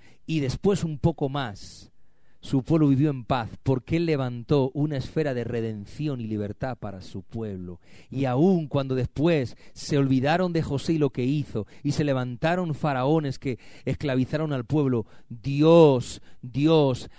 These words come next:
había establecido una esfera en el deseo de ese pueblo de un día regresar de Egipto a su tierra. Siempre desearon regresar, siempre, siempre desearon regresar. Esa esfera, diga conmigo, la estableció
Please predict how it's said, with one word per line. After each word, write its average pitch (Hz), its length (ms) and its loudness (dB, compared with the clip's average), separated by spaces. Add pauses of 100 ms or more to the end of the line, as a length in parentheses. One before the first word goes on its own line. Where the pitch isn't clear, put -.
había 123 260 -2
establecido 131 640 -2
una 135 140 -2
esfera 123 520 -4 (300)
en 123 100 -6
el 120 140 -6
deseo 135 480 -2
de 135 60 -2
ese 123 180 -6
pueblo 127 300 -2
de 113 100 -2
un 117 140 -6
día 123 180 -2
regresar 110 720 -8
de 107 80 -8
Egipto 110 400 -10
a 98 40 -10
su 101 180 -10
tierra. 95 520 -6 (220)
Siempre 117 840 -6 (160)
desearon 110 800 -6 (160)
regresar, 98 760 -12 (260)
siempre, 110 880 -8 (240)
siempre 113 840 -4 (220)
desearon 113 720 -4 (220)
regresar. 101 680 -6 (260)
Esa 175 300 0
esfera, 135 580 0 (140)
diga 135 140 0
conmigo, 127 420 0
la 123 120 -4
estableció 120 760 0